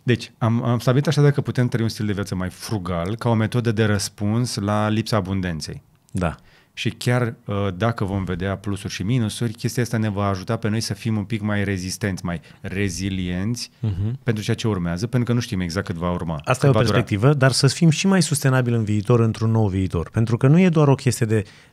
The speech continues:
Speaker 2: uh, uh, eu nu încurajez oamenii să facă exerciții de reținere
Speaker 1: Mhm.
Speaker 2: din frică,
Speaker 1: Da.
Speaker 2: ci, uh, să folosească o ocazie care ne apare în fața noastră ca o, ca un test, să vadă dacă nu poate să-și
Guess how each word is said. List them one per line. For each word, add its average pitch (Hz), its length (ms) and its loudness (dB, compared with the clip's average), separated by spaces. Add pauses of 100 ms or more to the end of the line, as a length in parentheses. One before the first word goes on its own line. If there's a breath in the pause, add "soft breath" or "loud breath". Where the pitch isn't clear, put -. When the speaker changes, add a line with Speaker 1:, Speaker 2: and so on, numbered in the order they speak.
Speaker 2:
uh, 113 80 -2 (300)
uh, 117 80 -2 (300)
eu 127 180 2
nu 160 80 6
încurajez 127 460 2
oamenii 120 300 2
să - 120 -4
facă 113 480 2 (300 loud breath)
exerciții 113 600 0
de 101 440 2
reținere 101 800 0
Speaker 1:
Mhm. 107 160 -4
Speaker 2:
din 127 240 6
frică, 117 520 -2 (160)
Speaker 1:
Da. 95 240 -6 (380 soft breath)
Speaker 2:
ci, - 140 -2
uh, 123 960 4
să 135 160 2
folosească 135 580 2
o 143 180 6
ocazie 117 440 4
care 107 260 2
ne 104 80 0
apare 123 280 4
în 117 60 4
fața 107 440 2
noastră 101 460 0
ca 110 140 0
o, 95 500 2 (260)
ca - 80 0
un 113 160 4
test, - 360 -2 (260 loud breath)
să - 240 0
vadă 165 220 4
dacă 165 200 2
nu 170 100 4
poate 160 180 2
să-și 147 220 0